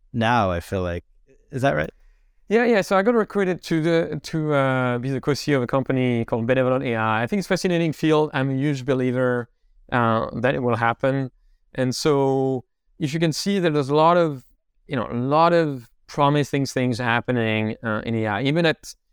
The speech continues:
Speaker 2: at Meta, you know, in the, in the research team fair, we were doing things around, like,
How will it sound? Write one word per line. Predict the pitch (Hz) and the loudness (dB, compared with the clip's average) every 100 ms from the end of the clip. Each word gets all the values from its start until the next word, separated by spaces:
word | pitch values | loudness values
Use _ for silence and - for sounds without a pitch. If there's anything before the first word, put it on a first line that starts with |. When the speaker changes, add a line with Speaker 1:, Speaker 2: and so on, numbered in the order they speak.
| _ _ _ | _ _ _
Speaker 2:
at | 135 - | -8 -4
Meta, | 135 139 147 147 147 | 0 2 4 4 4
you | 139 | 2
know, | 127 123 | 0 0
in | 120 113 | 0 -2
the, | 113 - | -4 -6
in | 110 113 | -8 -8
the | 113 110 | -8 -8
research | 120 143 - | -6 -6 -4
team | 147 135 | -4 -2
fair, | - 196 185 | 0 2 2
we | 139 | 2
were | 123 | 0
doing | 120 117 | 0 -2
things | 127 117 | -2 -2
around, | 110 60 58 | -2 -4 -4
like, | 107 104 | -6 -10